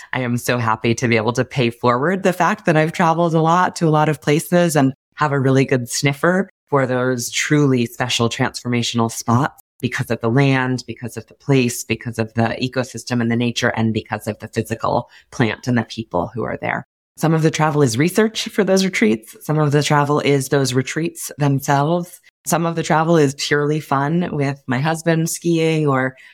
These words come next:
friends who live all over the place. But I think the important thing for me is that it does kind of go back to this anti-fragility of being so grounded in self and the work that needs to be done that the geography doesn't matter so much to me.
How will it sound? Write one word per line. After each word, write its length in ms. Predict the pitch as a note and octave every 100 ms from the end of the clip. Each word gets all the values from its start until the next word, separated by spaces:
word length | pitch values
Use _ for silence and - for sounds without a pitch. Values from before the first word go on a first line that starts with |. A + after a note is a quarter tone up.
| _
friends 420 | E3+ D#3+ D#3 D3
who 100 | D#3
live 220 | D3+ D3
all 100 | C#3+
over 220 | D3 C#3
the 100 | C#3+
place. 420 | C#3+ C#3+ C#3+ C#3+ - _ _ _ _
But 140 | F3+
I 80 | D3+
think 180 | D3 F3
the 60 | F3
important 400 | D#3+ D#3 D#3+ D#3
thing 160 | D3+
for 100 | C#3+
me 240 | C#3+ E3 F3+
is 140 | C#3+
that 200 | C#3 C3+ _ _ _ _ _ -
it 200 | C#3+ C3+
does 200 | C#3 C#3+
kind 180 | C#3+
of 60 | D#3
go 80 | C#3+
back 240 | B2+ A2+
to 100 | -
this 200 | C3 B2
anti-fragility 760 | B2+ C3 C3+ C3 A#2+ C#3+ D#3+ C3
of 160 | A#2+
being 300 | B2 C#3 C#3+
so 260 | C#3 - C3
grounded 440 | B2+ A#2+ C3+ C3+
in 120 | B2 A#2+
self 440 | - B2 C3 B2+
and 160 | B2+ A#2+
the 80 |
work 240 | A#2 C3 -
that 100 | A#2+
needs 240 | B2 A#2
to 80 | -
be 140 | B2
done 400 | A#2+ A#2+ C3 F3 G3+ - - _
that 120 | C#3+
the 100 | C#3+
geography 600 | C3 B2+ C3+ C3 C3+ -
doesn't 300 | C#3 C3+ C3
matter 540 | B2+ A#2+ B2 B2 A2+ - _
so 260 | - C3
much 300 | A#2 A2+ -
to 100 | -
me. 340 | A#2+ A2 -